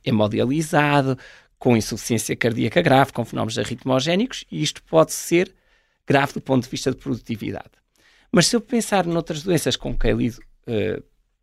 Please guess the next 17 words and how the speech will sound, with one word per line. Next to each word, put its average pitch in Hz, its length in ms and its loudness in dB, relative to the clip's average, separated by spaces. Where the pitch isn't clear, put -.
também 101 360 -2
diariamente, 107 440 -2
como 104 140 -8
por - 60 -18
exemplo 107 220 -12
as 101 80 -10
mucopolissacaridoses, 131 920 -2
estes 170 200 -6
doentes 170 260 -6
são 151 200 -2
doentes 156 280 -4
com 143 180 -4
deambulação 123 640 2
reduzida 127 440 0
porque - 160 -6
têm 113 100 0
alterações 110 760 -4